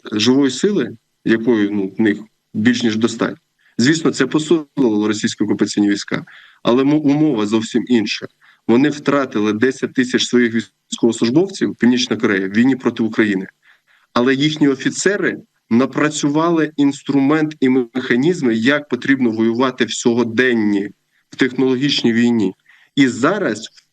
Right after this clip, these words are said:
Північній Кореї, а також в Піднебесній, дуже активно імплементується в навчальний процес підготовка з урахуванням ведення бойових дій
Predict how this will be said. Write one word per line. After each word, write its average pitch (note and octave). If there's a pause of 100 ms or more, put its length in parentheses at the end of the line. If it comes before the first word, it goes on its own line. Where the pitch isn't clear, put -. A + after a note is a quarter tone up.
(140)
Північній B2+
Кореї, G2+ (100)
а A2
також A2
в -
Піднебесній, G#2 (400)
дуже F3+
активно D#3+
імплементується E3+
в G#2
навчальний B2
процес G3 (1300)
підготовка B2+
з G#2
урахуванням A2+ (220)
ведення G#2
бойових G2
дій D#3+